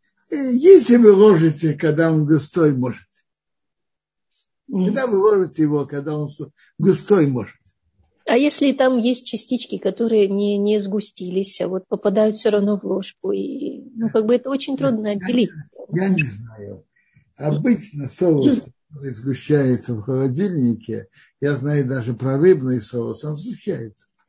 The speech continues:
Speaker 2: О, рыбный точно.
Speaker 1: Рыбный точно сгущается,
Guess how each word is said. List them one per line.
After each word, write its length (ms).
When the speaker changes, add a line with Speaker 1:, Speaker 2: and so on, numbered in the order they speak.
Speaker 2:
О, 160
рыбный 340
точно. 400
Speaker 1:
Рыбный 480
точно 420
сгущается, 1120